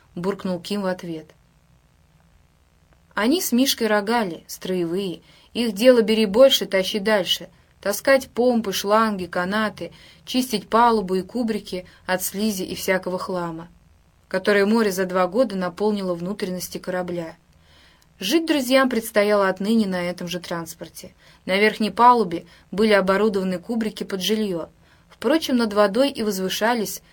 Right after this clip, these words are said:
лишь надстройка и верхняя палуба. Из трюмов насосами откачали воду, на палубе над каждым трюмом установили лебёдки —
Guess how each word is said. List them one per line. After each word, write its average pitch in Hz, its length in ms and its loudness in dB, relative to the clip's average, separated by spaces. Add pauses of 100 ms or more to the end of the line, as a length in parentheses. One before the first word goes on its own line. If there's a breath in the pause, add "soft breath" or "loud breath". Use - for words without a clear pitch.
(260 soft breath)
лишь 208 280 0
надстройка 208 640 2
и 185 160 -4
верхняя 196 400 -4
палуба. 165 560 -6 (960)
Из 247 180 -4
трюмов 359 360 2
насосами 233 580 0
откачали 190 540 -2
воду, 262 400 -2 (260 loud breath)
на 202 140 0
палубе 240 400 4
над 196 220 -2
каждым 190 400 4
трюмом 233 420 -2
установили 185 560 -2
лебёдки — 180 640 -6